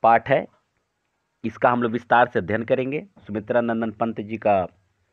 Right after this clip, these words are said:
ये कविता है और इसके पहले का अगर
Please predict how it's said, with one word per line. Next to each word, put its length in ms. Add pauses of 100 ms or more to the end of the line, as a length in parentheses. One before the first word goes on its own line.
(260)
ये 460 (100)
कविता 360
है 280 (840)
और 200
इसके 260
पहले 340
का 100
अगर 300